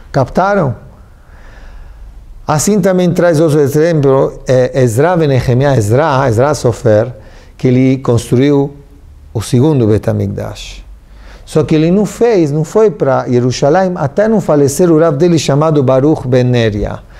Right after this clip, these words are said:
que era um grande sábio. Ele já tinha a possibilidade e a ordem de construir o segundo Beit HaMikdash.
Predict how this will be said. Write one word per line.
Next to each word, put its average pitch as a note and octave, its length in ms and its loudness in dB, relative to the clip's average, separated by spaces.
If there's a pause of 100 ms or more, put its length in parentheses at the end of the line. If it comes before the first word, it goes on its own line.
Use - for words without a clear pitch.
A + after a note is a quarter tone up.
(160)
que - 100 0
era A3 120 2
um A3+ 80 0
grande B3 320 2
sábio. C#3 580 -2 (560)
Ele G3+ 200 2
já G3+ 180 2
tinha C4 440 0
a F3+ 40 0
possibilidade F3 840 2
e F3+ 60 2
a D#3+ 80 2
ordem F3+ 240 2
de D3 60 -2
construir D#3 300 2
o C#3 40 2
segundo C#3+ 300 0
Beit B2+ 200 0
HaMikdash. A2+ 480 -2